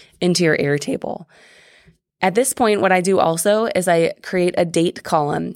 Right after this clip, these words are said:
and I start choosing the dates that all of this content is actually gonna go out. And at this point, I can go to the view that's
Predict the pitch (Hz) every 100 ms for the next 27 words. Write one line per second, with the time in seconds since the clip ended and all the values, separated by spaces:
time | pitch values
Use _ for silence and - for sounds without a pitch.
0 | - 156 160 - 165 - - 185 180 196
1 | 185 165 160 160 - - 160 156 160 165
2 | 165 - 160 160 165 165 165 - 151 -
3 | - 160 147 147 151 151 156 156 - _
4 | _ _ _ _ _ - - 175 170 165
5 | 196 - 165 170 220 - - - - 170
6 | 175 170 160 151 156 170 - 160 151 143
7 | 214 247 180 165 156 -